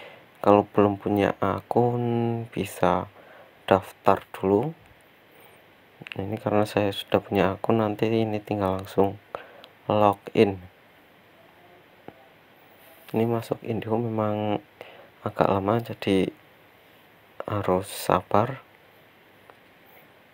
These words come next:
Nah, ini udah masuk di menu My IndiHome ya. Biasanya My IndiHome ini cuma dipakai untuk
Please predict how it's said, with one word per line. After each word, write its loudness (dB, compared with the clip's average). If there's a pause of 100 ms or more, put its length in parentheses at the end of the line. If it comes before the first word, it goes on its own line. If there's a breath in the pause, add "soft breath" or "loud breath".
(300)
Nah, -4
ini -6 (880)
udah -4
masuk -2
di -6
menu 0
My 0
IndiHome -4
ya. -8 (800 loud breath)
Biasanya 2
My 4
IndiHome 0
ini 2
cuma 4
dipakai -2
untuk -2